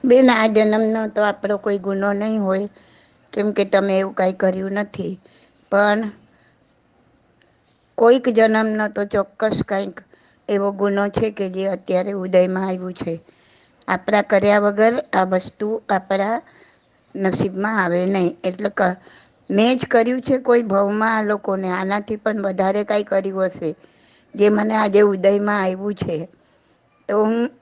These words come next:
<clears throat> ક્ષમતા ભાવે સહન કરી લઉં અને મનમાંથી let go કરું અને બધાના મન, મનથી હું આ બધા in-laws-ની માફી માંગુ. ભલે બહારથી મારું વર્તન જે છે એવું જ રાખું,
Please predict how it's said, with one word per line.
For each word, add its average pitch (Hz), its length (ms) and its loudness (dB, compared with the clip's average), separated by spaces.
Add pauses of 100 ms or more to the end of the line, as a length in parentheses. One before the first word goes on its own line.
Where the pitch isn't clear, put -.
(120)
<clears throat> - 800 -4
ક્ષમતા 226 460 2
ભાવે 220 340 0
સહન 208 380 -6
કરી 196 300 -6
લઉં 190 300 -6 (800)
અને 226 240 -2
મનમાંથી 226 560 0
let 220 360 0
go 233 220 2
કરું 185 380 -2 (500)
અને 214 180 -2
બધાના 220 640 0
મન, 226 320 0 (120)
મનથી 226 480 -4
હું 269 220 2
આ 247 260 2 (340)
બધા 226 300 4
in-laws-ની 233 600 2
માફી 214 360 0
માંગુ. 185 340 -2
ભલે 208 260 4
બહારથી 208 480 0
મારું 240 460 -2 (320)
વર્તન 226 460 0
જે 226 180 2
છે 240 280 0
એવું 233 200 0
જ 220 60 -6
રાખું, 208 560 -8